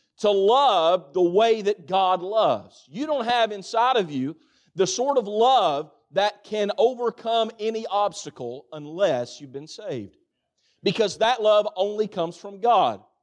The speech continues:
Verse eight, "He that loveth not knoweth not God, for God is love." Verse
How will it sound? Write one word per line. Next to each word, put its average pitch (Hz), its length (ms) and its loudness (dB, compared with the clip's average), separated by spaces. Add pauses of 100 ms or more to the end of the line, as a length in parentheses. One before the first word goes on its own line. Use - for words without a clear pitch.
(440)
Verse 247 320 2
eight, 247 420 0 (360)
"He 254 180 0
that 247 160 0
loveth 269 380 2
not 202 340 0
knoweth 185 400 0
not 165 340 -2
God, 113 480 0 (680)
for 147 200 0
God 120 880 -2 (460)
is 120 840 -4 (280)
love." 123 540 -4 (640)
Verse 233 260 2